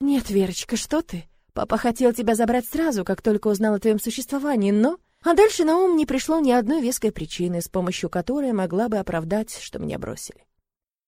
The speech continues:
Злость вырывается из меня вместе с дыханием. Судорожно сжимаю и разжимаю дрожащие пальцы, ощущая жгучую потребность ударить этого человека,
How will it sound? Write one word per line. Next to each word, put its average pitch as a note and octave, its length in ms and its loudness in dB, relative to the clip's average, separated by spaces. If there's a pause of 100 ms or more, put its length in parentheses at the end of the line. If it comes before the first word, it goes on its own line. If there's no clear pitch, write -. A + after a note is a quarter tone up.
(240)
Злость B3 380 4
вырывается A3+ 520 6
из G3 80 0
меня G#3+ 280 4
вместе G3 340 0
с F3 40 -6
дыханием. F#3+ 540 -4 (300)
Судорожно G3+ 520 0
сжимаю G3 440 4
и - 20 6
разжимаю F#3 560 2
дрожащие F3 520 0
пальцы, - 440 -6 (400)
ощущая C#4 540 2
жгучую G#3 420 0
потребность G#3 640 -2
ударить G#3+ 480 0
этого D3+ 220 -8
человека, D#3+ 560 -10